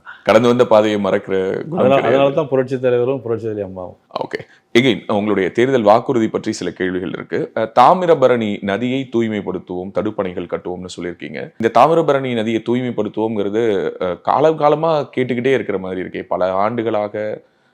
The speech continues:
Speaker 1: அ, பல தேர்தல்களாக இந்த வாக்குறுதியை மக்கள் கேட்டுட்டே இருக்காங்க.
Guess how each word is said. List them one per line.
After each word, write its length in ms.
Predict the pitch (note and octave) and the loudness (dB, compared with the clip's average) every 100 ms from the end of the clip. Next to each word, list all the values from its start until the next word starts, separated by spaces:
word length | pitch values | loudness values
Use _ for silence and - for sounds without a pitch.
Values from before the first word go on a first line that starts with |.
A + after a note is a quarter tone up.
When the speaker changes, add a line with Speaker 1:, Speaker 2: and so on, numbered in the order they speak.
| _ | _
Speaker 1:
அ, 140 | F#2 F#2 | -10 -2
பல 200 | F#2+ F#2+ | 0 0
தேர்தல்களாக 1080 | - A#2+ A#2 A2 G2 F#2 G#2 A2 G2 E2 | -2 -2 -2 -4 -2 -4 -4 -4 -2 -4
இந்த 260 | F2+ F2+ F2 | -4 -4 0
வாக்குறுதியை 480 | F#2+ G2 A2+ G#2 A2 | 0 -2 -4 -4 -6
மக்கள் 280 | F#2 - G2 | -6 -6 -6
கேட்டுட்டே 320 | F#2 F#2 F#2+ | -6 -8 -8
இருக்காங்க. 520 | F#2 - - - | -8 -8 -10 -12